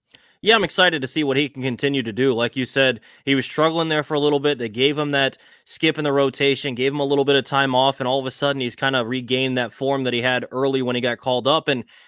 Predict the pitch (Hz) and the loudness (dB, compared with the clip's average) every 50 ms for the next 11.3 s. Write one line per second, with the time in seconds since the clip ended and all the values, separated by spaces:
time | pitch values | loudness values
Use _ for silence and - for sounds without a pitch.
0 | _ _ - 165 185 220 254 247 - - 226 214 190 180 170 - - 180 190 190 | _ _ -2 0 2 2 2 0 -2 0 0 0 0 -2 -4 -2 -2 -2 -2 0
1 | 180 175 170 156 139 131 135 147 165 160 143 135 - - 139 139 135 131 - - | 0 0 0 0 0 0 2 2 2 2 0 0 -2 -2 0 0 2 0 -2 -4
2 | - _ - _ _ _ - - 139 143 165 170 160 170 160 156 147 147 135 - | -12 _ -20 _ _ _ -2 -2 0 2 0 0 2 0 0 0 2 0 0 0
3 | - 151 147 147 147 123 131 139 135 131 127 123 117 - _ _ _ _ _ - | 0 0 0 0 -2 -2 -2 0 2 2 2 0 -2 -4 _ _ _ _ _ 2
4 | 131 135 131 131 127 123 123 - - 127 - - 139 135 120 - - 135 123 120 | 4 6 6 6 4 2 0 -2 -4 -6 -6 -4 -4 -4 -2 -2 -2 -2 -2 -2
5 | - - 147 147 143 143 143 139 135 135 135 135 135 127 117 120 117 117 117 117 | -4 -2 0 0 0 0 0 0 0 0 0 0 -2 -2 -2 -2 -2 0 -2 -2
6 | 113 113 117 117 113 107 120 135 127 123 120 120 131 123 120 120 120 120 117 110 | -2 -2 -4 -4 -4 -2 -2 0 0 0 0 -2 -2 -2 0 0 0 0 -2 -4
7 | 101 - - - 143 147 147 - 147 143 139 139 135 131 131 127 123 196 226 - | -6 -10 -4 2 2 2 2 2 0 -2 -2 0 0 -2 -2 -2 -4 -4 -6 -2
8 | - - 220 208 - - 175 160 143 127 - 131 127 131 139 135 135 110 - - | 0 0 0 0 -2 -4 -2 -2 -2 -2 -2 0 0 0 2 0 -2 -4 -6 -6
9 | 156 156 151 - - 147 143 123 120 135 139 135 127 - - 135 127 131 131 127 | -6 -6 -6 -2 -2 0 0 0 -2 -2 -2 -4 -4 -4 -4 -4 -4 -2 -2 -2
10 | 123 120 - - - 131 131 123 - - 117 117 120 113 - 123 117 - 123 107 | -2 -4 -6 -6 -4 -4 -4 -4 -4 -6 -4 -4 -4 -4 -4 -6 -6 -6 -6 -4
11 | 113 110 110 113 120 135 | -2 -2 0 0 0 -2